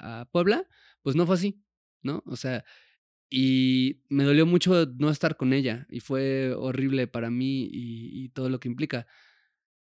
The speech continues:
Pero también fue como un, una muy poderosa lección que a mí me enseñó de, pues, este es el costo de la distancia, ¿no? Eh,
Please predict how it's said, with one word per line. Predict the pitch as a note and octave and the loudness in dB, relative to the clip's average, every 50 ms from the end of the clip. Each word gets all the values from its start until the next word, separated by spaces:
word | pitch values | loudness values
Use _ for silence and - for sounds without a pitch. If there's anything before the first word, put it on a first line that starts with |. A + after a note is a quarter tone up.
| _ _ _ _ _ _ _ _ _ | _ _ _ _ _ _ _ _ _
Pero | - D3+ D3 D3 | 4 4 4 6
también | - D#3 D#3 D#3+ D3+ | 6 6 6 6 6
fue | F3 D#3+ | 4 2
como | E3+ D#3+ D3 D3 | 2 2 4 4
un, | D3+ D3+ D3 - _ _ _ | 4 2 0 -4 _ _ _
una | G#3 E3 D#3+ D#3 D3+ D3+ | -6 -4 0 2 2 2
muy | D#3 D3+ D3 D3 C#3+ | 2 4 4 4 4
poderosa | - E3 D3 C#3 C3 C3+ B2+ - D3 | 4 4 4 4 4 2 2 0 -2
lección | C3+ B2 - - - C#3 C3 D3 D#3 | -2 -2 -4 -4 -2 0 0 0 0
que | - C#3 | 0 0
a | |
mí | B2+ C3+ | 2 2
me | C3+ C3+ C#3 | 2 2 2
enseñó | C3+ B2 B2+ B2 B2+ | 2 0 0 -2 0
de, | C3 B2+ | 0 -2
pues, | B2 - C3+ B2+ | -2 -4 -2 -2
este | D#3 D#3 - E3+ | -2 -2 -2 0
es | D#3 | 0
el | D#3 C3+ | -2 -2
costo | - C#3+ C3 - - D3 | -2 -4 -4 -4 -4 -4
de | C3+ | -2
la | B2+ | -2
distancia, | A#2 A2 - - C3+ B2+ B2 A#2 - _ _ _ _ _ _ _ _ _ _ _ _ _ _ _ _ - | -4 -4 -6 -6 -8 -8 -8 -10 -14 _ _ _ _ _ _ _ _ _ _ _ _ _ _ _ _ -8
¿no? | B2 B2+ C#3 - - - _ _ _ _ _ _ _ _ _ _ | -6 -6 -6 -6 -10 -14 _ _ _ _ _ _ _ _ _ _
Eh, | C3+ C3 B2 B2 B2 A#2+ A#2+ A#2+ A#2+ A#2+ A#2+ A#2 A#2+ A#2 G2 | -2 0 2 2 2 2 2 2 2 0 0 0 -2 -4 -6